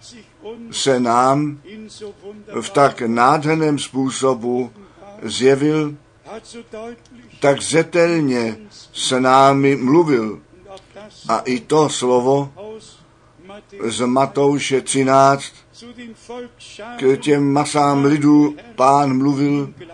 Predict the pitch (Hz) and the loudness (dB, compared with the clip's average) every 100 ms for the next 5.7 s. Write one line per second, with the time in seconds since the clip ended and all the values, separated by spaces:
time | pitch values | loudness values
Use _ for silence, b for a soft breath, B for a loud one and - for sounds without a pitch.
0 | - - - - - 135 143 151 151 151 | -20 -20 -20 -14 2 4 4 4 4 2
1 | - 131 143 151 143 - - - - - | -4 -4 -2 -2 -6 -16 -20 -20 -20 -18
2 | 220 - - - 143 147 147 143 147 139 | -18 -18 -20 -6 0 2 2 2 2 2
3 | 165 170 175 156 147 117 120 110 101 - | -2 0 0 2 -2 -2 -6 -6 -6 -12
4 | - - - - - - 113 135 135 135 | -20 -20 -20 -20 -20 -16 -4 0 2 2
5 | 131 117 104 131 123 120 | 0 -2 0 2 2 0